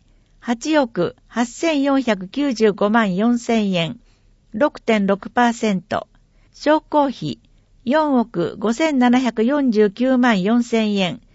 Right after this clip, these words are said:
三点四パーセント。その他、四億三千八百十八万七千円。三点二パーセント。合計、百三十四億九千四百九十四万七千円。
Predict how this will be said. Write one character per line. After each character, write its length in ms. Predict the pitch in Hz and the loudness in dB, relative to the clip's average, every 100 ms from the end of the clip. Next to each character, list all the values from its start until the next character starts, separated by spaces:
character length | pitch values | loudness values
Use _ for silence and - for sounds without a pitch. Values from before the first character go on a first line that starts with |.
| _ _ _ | _ _ _
三 300 | 294 302 269 | -4 -2 -2
点 240 | 226 208 | 0 2
四 220 | 233 269 | 2 0
パ 200 | 247 254 | 0 0
ー 40 | 254 | 0
セ 180 | - 214 | 0 -2
ン 100 | 175 | -2
ト。 260 | - - _ _ _ _ _ | -6 -8 _ _ _ _ _
そ 180 | - 254 | -2 0
の 140 | 302 | 0
他、 240 | - 180 - _ _ _ _ _ - | -2 -6 -6 _ _ _ _ _ 0
四 300 | 294 294 254 | 2 4 2
億 420 | 226 185 170 - - | 0 0 0 -2 -10
三 300 | - 285 302 | -2 -2 0
千 220 | 311 285 | 0 0
八 140 | 247 | 0
百 320 | 233 240 233 202 | 0 0 0 2
十 180 | 240 | 2
八 300 | 269 254 247 247 | 2 -2 0 2
万 180 | 226 | 2
七 240 | 190 196 247 | 2 0 0
千 340 | - 226 220 | 0 0 0
円。 300 | 202 185 117 _ _ _ _ | 0 -2 -6 _ _ _ _
三 320 | - 285 302 247 | -8 -4 -2 0
点 240 | 220 196 | 0 2
二 120 | 196 | 0
パ 220 | 196 269 | 0 -2
ー 40 | 262 | 0
セ 200 | - 233 | -2 -2
ン 100 | 190 | -2
ト。 260 | - - _ _ _ _ _ | -6 -8 _ _ _ _ _
合 280 | - 233 269 | 0 4 4
計、 400 | 254 233 226 - _ _ _ | 2 2 2 0 _ _ _
百 240 | - 254 | -6 -6
三 300 | - 320 311 | -2 0 0
十 180 | 247 240 | 2 4
四 280 | 247 269 247 | 4 2 2
億 400 | 196 - 165 - _ _ - | 0 -4 -4 -4 _ _ -8
九 180 | - 311 | -2 -2
千 320 | - 311 269 | 0 0 4
四 180 | 247 254 | 4 4
百 280 | 226 196 190 | 0 -2 -4
九 240 | 269 285 | -2 -2
十 200 | 220 202 | 2 2
四 200 | 190 226 | 4 2
万 280 | 247 262 185 | 2 0 0
七 220 | 175 214 | 0 -2
千 320 | 254 202 185 | -2 -2 -2
円。 320 | 175 160 135 | 0 -2 -2